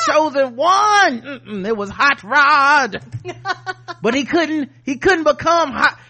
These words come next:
Speaker 1: He couldn't just do it as Hot Rod. He had to grow up. He had to do what? He had to mature like these men in these relationships.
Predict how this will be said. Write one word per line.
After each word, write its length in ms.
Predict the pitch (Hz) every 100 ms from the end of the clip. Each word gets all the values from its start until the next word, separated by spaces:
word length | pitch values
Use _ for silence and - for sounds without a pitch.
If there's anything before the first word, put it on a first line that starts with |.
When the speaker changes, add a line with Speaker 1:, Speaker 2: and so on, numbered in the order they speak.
| -
Speaker 1:
He 100 | 240
couldn't 300 | 277 339 269
just 200 | 294 202
do 180 | 269 233
it 60 |
as 120 | 202
Hot 280 | 170 247 202
Rod. 340 | 143 214 180 185
He 80 | 240
had 160 | 226
to 80 | 220
grow 320 | 165 220 247
up. 120 | 269
He 100 | 226
had 160 | 247 233
to 60 | 214
do 140 | 226
what? 200 | 220 240
He 40 | 233
had 160 | 220
to 60 | 208
mature 480 | 214 208 - 220 214
like 220 | 202 190
these 180 | 202 190
men 300 | 190 220 226
in 80 | 220
these 180 | 226 226
relationships. 800 | 240 208 - 175 170 185 -